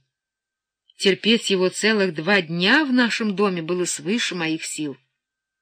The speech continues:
Итак, он приехал в воскресенье, часов около двенадцати.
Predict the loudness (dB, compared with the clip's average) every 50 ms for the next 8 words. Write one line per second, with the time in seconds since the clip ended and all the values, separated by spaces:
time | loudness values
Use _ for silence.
0 | _ _ _ _ _ _ _ _ _ _ _ _ _ _ _ _ _ _ _ _
1 | _ _ _ _ _ _ _ _ _ 0 0 2 4 4 4 4 4 2 2 2
2 | 2 4 4 4 4 4 4 4 4 4 2 0 -6 -6 -6 -4 -4 -4 -4 -4
3 | -4 -4 -4 -4 -2 -2 -4 -4 0 0 0 0 0 -2 -6 -2 -2 -2 -2 -2
4 | -2 -2 -4 -2 0 -2 -2 -2 -2 -4 -2 -2 -2 -4 -4 -12 -20 -20 -20 -20
5 | _ -12 -8 0 2 2 4 4 0 0 -2 -4 -6 -8 -10 -10 -10 -8 -8 -8
6 | -8 -10 -12